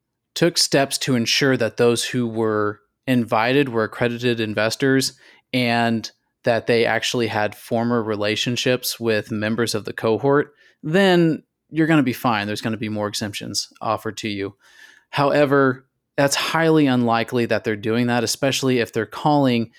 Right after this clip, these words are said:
the event a pitch event. And that ne-, leads me to my second point, which is the naming of the inve-, of the event. When you name something a pitch event, the general expectation is that you're gonna be getting up there and you're gonna be talking about investment terms, how much you're looking to raise, what you're gonna be raising under a convertible note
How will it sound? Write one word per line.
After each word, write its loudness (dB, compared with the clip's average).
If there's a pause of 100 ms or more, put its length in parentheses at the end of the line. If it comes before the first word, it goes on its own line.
(160)
the 0
event -2
a -6
pitch -4
event. -8 (460)
And 4
that 2
ne-, 4
leads 2
me 4
to -2 (360)
my -2
second 0
point, -8 (140)
which -6
is -2
the 0
naming 4
of -6
the -8
inve-, -6 (160)
of -2
the -2
event. -4 (380)
When 6
you 8
name 6
something 4
a 0
pitch -4
event, -4
the -2
general 2
expectation -2
is -4
that -4
you're -6
gonna -4
be -4
getting -2
up -6
there 2
and -4
you're -2
gonna -2
be -6
talking -4
about 0
investment -2
terms, -8
how -6
much -6
you're -6
looking -6
to -6
raise, 0
what -8
you're -8
gonna -4
be -4
raising 0
under -6
a -10
convertible -6
note -2